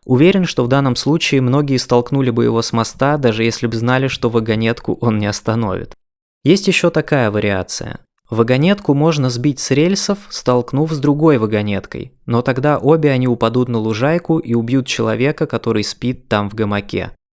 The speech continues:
К счастью, эксперимент мысленный, и мы можем представлять, что на рельсах наши знакомые, друзья или же наоборот,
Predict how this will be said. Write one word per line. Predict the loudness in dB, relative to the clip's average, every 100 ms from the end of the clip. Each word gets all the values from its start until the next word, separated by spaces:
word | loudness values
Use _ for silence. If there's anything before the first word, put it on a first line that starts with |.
| _ _ _ -6
К |
счастью, | 2 2 2 -2 -4
эксперимент | -2 -2 0 2 0 0
мысленный, | 0 0 0 0 0 -2
и | -4 0
мы | 2
можем | 2 0 0
представлять, | -2 -6 -2 0 2 0 -2
что | -4 -2
на | 0 0
рельсах | 0 -2 -6 -4
наши | -2 -2 -2
знакомые, | -4 -4 0 2 4 2 0 -2
друзья | -2 -2 -2 -2 0 0 -2 -4
или | -2 0
же | 0
наоборот, | 0 -2 0 0 2 0 -4 -20